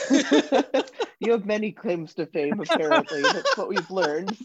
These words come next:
Speaker 2: So, <laughs> well, that's interesting. I, I always have to insert this little tidbit, but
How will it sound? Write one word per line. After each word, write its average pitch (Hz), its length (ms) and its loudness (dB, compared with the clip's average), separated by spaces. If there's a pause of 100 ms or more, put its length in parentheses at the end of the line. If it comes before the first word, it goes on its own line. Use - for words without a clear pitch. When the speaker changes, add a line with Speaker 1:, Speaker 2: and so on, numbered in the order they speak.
Speaker 2:
So, 208 180 -4
<laughs> - 1800 -12
well, 370 460 -18
that's 240 260 -16
interesting. 196 640 -10
I, 165 160 -8 (180)
I 180 140 -4
always 202 360 -2
have 180 220 -8
to 175 140 -6
insert 160 480 -10
this 156 240 -10
little 151 280 -8 (100)
tidbit, 139 480 -6 (120)
but 147 140 -4